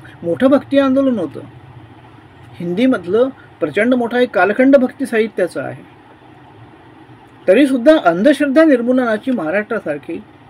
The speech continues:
चळवळ नाही उभी होऊ शकलेली. का नाही उभी होऊ शकली? महाराष्ट्र, कर्नाटक, बंगाल या राज्यामध्ये असलेली जी एकूणच विवेकी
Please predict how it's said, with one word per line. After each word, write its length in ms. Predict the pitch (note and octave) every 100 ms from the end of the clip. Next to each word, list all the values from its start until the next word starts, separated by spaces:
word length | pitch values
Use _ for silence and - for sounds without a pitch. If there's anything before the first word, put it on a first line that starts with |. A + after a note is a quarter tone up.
| - - - -
चळवळ 400 | F3+ G#3 D4+ C#4
नाही 120 | G3
उभी 220 | E3 D#3
होऊ 100 | D3+
शकलेली. 460 | C#3+ C#3+ - C#3 C#3
का 180 | F3
नाही 160 | A3 A#3
उभी 140 | A3
होऊ 80 | G#3+
शकली? 300 | G3+ G3 F#3 A#3+ - - - - - - - - - - - - - - - - - - - - - - - -
महाराष्ट्र, 640 | C#3+ D#3 A3+ - D3+ D3+
कर्नाटक, 600 | D3 D3 F3+ G3 E3 C#3 C3+ - - - - - D#3+
बंगाल 420 | D#3 F#3 D#3+ C#3 - - - - - - D3+
या 200 | F3 C4 C4+
राज्यामध्ये 760 | F#3 D#3 D#3+ C4+ C4 F3+ A3
असलेली 920 | - D3+ C#3 F#3+ G3+ A3+ G3+ G#3+ B3+
जी 380 | D#3+ F#3+ B3 A#3 -
एकूणच 460 | F3 G#3 A3+ A3+
विवेकी 640 | D#3+ D#3 F#3+ G#3 A3 G#3+